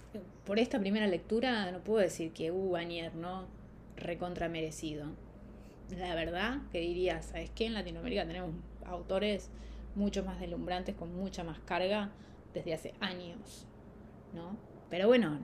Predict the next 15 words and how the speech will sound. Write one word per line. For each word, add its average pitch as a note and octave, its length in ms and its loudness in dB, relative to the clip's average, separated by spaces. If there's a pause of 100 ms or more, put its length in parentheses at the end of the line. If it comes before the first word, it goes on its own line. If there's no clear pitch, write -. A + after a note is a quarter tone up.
no F#3+ 120 2
es A3+ 100 0
que - 80 2
no A#3 100 6
la G#3 140 4
vuelva G3 240 4
a F3+ 40 0
leer. E3 280 0 (1160)
No F3 140 -2
es G3+ 180 2
que G#3 920 6 (840)
voy F3+ 140 8
a F3+ 100 4
juzgar F3+ 380 0
todo F#3+ 400 6